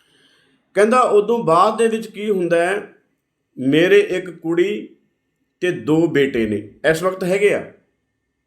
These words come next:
ਪਰ," ਕਹਿੰਦਾ, "ਜਦੋਂ ਮੈਂ ਆਪਣੇ ਘਰ ਵਾਲੇ ਦੇ ਕੋਲ ਕਦੇ ਬਹਿੰਦਾ ਸੀ, ਕੋਈ ਗੱਲਬਾਤ ਕਰਦਾ ਸੀ,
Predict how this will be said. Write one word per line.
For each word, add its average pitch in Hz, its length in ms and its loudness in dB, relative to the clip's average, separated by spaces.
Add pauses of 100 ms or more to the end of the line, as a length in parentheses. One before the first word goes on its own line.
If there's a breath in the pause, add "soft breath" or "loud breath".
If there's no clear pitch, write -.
(1000)
ਪਰ," 214 220 4
ਕਹਿੰਦਾ, 233 260 0
"ਜਦੋਂ 214 720 2 (520)
ਮੈਂ 175 220 0
ਆਪਣੇ 196 400 2
ਘਰ 208 260 0
ਵਾਲੇ 170 240 2
ਦੇ 190 140 2
ਕੋਲ 180 340 -4
ਕਦੇ 180 200 -2
ਬਹਿੰਦਾ 185 400 0
ਸੀ, 165 460 -6 (680)
ਕੋਈ 180 120 -2
ਗੱਲਬਾਤ 165 520 0
ਕਰਦਾ 160 360 0
ਸੀ, 160 400 -2